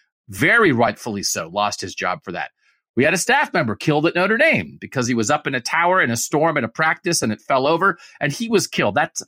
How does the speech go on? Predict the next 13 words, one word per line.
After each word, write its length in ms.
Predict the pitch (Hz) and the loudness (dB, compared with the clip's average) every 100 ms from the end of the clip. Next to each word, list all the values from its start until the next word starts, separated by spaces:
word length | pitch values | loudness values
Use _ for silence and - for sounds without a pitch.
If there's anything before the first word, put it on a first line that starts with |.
| _ _ - | _ _ -2
I 80 | |
don't 160 | 175 - | 0 0
know 160 | 143 160 | 2 2
that 140 | 160 | 2
that's 180 | 147 151 | 0 0
anybody's 460 | 139 135 120 117 | 0 0 0 -2
fault, 340 | - 151 196 - | 0 4 4 2
but 160 | 151 117 | -4 -2
when 140 | 117 | 0
you're 320 | 123 135 135 - _ - | 2 2 0 -6 _ -4
the 140 | 107 | -2
head 280 | - 113 110 | 0 -2 -2
coach, 440 | 127 202 320 - | 2 2 2 -2